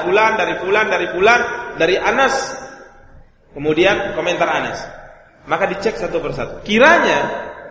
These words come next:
setelah dicek oleh para ulama yang mengatakan hadis itu lemah, ada seorang rawi dalam hadis tersebut yang namanya Abu Ja'far Ar-Razi. Komentar Yahya bin Ma'in, komentar Abdullah bin Imam Ahmad bin Hanbal tentang rawi ini, ulama-ulama ahli jarh dan ta'dil mengatakan fulan ini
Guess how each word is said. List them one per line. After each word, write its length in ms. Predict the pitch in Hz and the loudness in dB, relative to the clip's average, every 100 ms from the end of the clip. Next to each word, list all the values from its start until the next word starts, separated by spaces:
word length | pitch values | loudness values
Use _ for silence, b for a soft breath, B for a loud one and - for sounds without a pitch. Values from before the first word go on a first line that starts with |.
| - | -8
setelah 400 | 185 190 302 277 | -6 2 2 2
dicek 260 | 262 254 - | 2 0 2
oleh 160 | 226 | 0
para 240 | 214 220 220 | 2 2 4
ulama 240 | 220 220 | 4 4
yang 320 | 214 233 247 | 4 4 4
mengatakan 480 | 233 226 220 294 269 | 2 2 2 2 2
hadis 240 | 226 226 - | 0 -2 -2
itu 140 | 214 | -2
lemah, 580 | 165 170 240 - - - | 0 0 0 -4 -10 -2
ada 160 | 214 294 | 0 0
seorang 480 | 294 233 240 226 220 | 2 2 4 4 4
rawi 220 | 269 277 | 4 4
dalam 240 | 220 202 190 | 2 2 2
hadis 240 | 180 180 | 0 -2
tersebut 480 | - 160 143 240 214 | -2 -4 -4 -6 -4
yang 160 | 175 | -6
namanya 400 | 160 175 226 220 | -4 -2 -2 -2
Abu 160 | 170 160 | -2 -4
Ja'far 400 | 147 202 185 202 | 0 0 2 0
Ar-Razi. 560 | - - 180 147 - - - - - - - - - _ _ | 2 4 6 6 2 -4 -8 -12 -14 -20 -20 -20 -20 _ _
Komentar 340 | 123 156 196 185 | -6 -4 0 2
Yahya 260 | 180 175 180 | 4 4 2
bin 160 | 175 | 2
Ma'in, 560 | 165 160 175 170 - - | 2 0 2 -2 -6 -4
komentar 400 | 156 180 190 190 | -2 -2 0 2
Abdullah 400 | 180 - 190 180 | 2 0 0 2
bin 160 | 170 170 | 0 -2
Imam 240 | 175 185 | -2 -2
Ahmad 320 | 185 185 175 | -4 -4 -4
bin 160 | 165 160 | -4 -2
Hanbal 640 | 196 190 190 202 - - | -2 2 0 0 -8 -8
tentang 480 | - 196 - 269 254 | -4 -4 0 0 4
rawi 400 | 240 240 254 247 | 2 2 2 0
ini, 100 | 196 185 | -2 -4
ulama-ulama 640 | 160 180 254 233 233 220 196 | 0 2 4 4 4 2 0
ahli 160 | 202 | 0
jarh 320 | 185 220 220 196 | 4 4 4 0
dan 80 | |
ta'dil 320 | - 180 233 233 | 0 -2 0 -2
mengatakan 720 | 208 180 208 226 240 - 190 | -2 -2 -2 -2 -4 -4 -4
fulan 240 | 190 185 | -2 -2
ini 320 | 185 202 220 | -2 -2 -2